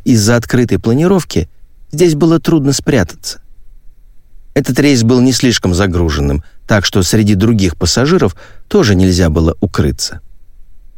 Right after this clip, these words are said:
В конце концов, я решил что-нибудь выпить у киоска, расположенного возле центра платформы, примерно напротив того места, где остался Леон.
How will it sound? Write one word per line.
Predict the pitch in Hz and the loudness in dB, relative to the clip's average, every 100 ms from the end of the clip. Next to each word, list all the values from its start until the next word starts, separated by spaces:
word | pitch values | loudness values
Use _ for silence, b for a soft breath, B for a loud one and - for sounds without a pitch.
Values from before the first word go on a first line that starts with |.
| - - | -20 -14
В | - | -2
конце | 131 117 123 | 0 0 0
концов, | 120 120 120 | 0 0 0
я | 117 | 2
решил | 110 107 123 | 2 0 -2
что-нибудь | - 131 107 110 - | 0 0 2 0 2
выпить | 123 123 85 - | 2 2 -2 -4
у | 92 | -4
киоска, | - 120 165 - 82 B B B | 0 2 2 0 -4 B B B
расположенного | 131 127 127 113 147 131 117 107 | -2 0 2 2 2 2 4 4
возле | 104 123 113 | 4 4 2
центра | - 131 131 127 | 0 0 0 -2
платформы, | 120 143 - - 82 65 - - - - - - | 0 -2 -2 -2 0 0 -4 -8 -20 -20 -14 -2
примерно | 143 156 135 143 - | 2 2 2 0 2
напротив | 170 160 117 87 73 | 0 2 0 0 -4
того | - 82 | 0 0
места, | 82 139 - - | 2 2 2 -2
где | 87 82 | -2 0
остался | 85 - 104 110 - | 0 0 -2 0 0
Леон. | 101 80 57 | 0 0 -2